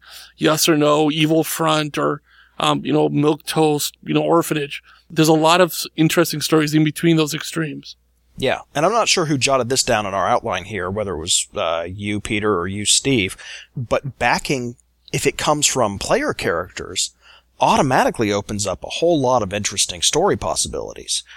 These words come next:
Speaker 2: You know, if it's a midi-, uh, high fantasy game where you're coming back with chests full of gold coins from your last dungeon crawl, well, what happens if they suddenly become backers of this charity? Is it, you know, the whole lottery winner problem where all of a sudden everybody's knocking down your door?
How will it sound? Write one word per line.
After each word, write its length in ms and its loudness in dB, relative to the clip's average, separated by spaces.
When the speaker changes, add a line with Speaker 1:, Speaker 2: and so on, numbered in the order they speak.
Speaker 2:
You 100 -8
know, 60 -8
if 80 -10
it's 120 -2
a 40 -8
midi-, 360 -4
uh, 320 -2
high 220 2
fantasy 380 -2
game 260 0
where 100 -2
you're 140 -6
coming 300 -4
back 300 0
with 220 -6
chests 420 0
full 200 -2
of 120 -6
gold 260 0
coins 440 0
from 160 -6
your 100 -2
last 300 2
dungeon 360 0
crawl, 380 0
well, 400 2
what 180 0
happens 480 0
if 100 -10
they 220 -4
suddenly 400 0
become 340 -6
backers 380 0
of 100 -10
this 140 -4
charity? 380 -2
Is 140 -4
it, 120 -8
you 120 -6
know, 200 -2
the 100 -2
whole 220 0
lottery 420 2
winner 280 2
problem 440 0
where 160 0
all 100 4
of 60 0
a 40 -6
sudden 260 -2
everybody's 480 -2
knocking 300 -2
down 200 -2
your 120 -16
door? 420 -2